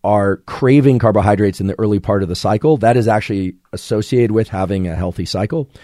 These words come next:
If any of you have had a, a healthy cycle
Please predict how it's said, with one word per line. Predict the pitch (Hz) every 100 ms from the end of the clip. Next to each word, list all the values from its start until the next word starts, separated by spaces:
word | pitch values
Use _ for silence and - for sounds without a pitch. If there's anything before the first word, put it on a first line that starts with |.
| - _
If | 113 107
any | 113 123
of | 107
you | 107
have | 90
had | 104 104
a, | 101 95 92 - _ -
a | 101 82
healthy | - 120 120 120
cycle | 101 - 113 101 113 107